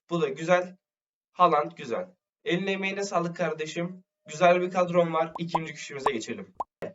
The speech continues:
No bir Nico'ya bakıyoruz arkadaşlar.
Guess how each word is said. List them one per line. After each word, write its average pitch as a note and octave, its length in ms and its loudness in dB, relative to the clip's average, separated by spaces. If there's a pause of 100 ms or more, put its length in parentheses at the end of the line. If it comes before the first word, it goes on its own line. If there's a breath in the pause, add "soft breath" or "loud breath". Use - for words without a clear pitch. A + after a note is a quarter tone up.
(120)
No B3+ 340 10
bir G3 240 8
Nico'ya A3 360 12
bakıyoruz E3+ 380 2
arkadaşlar. - 720 0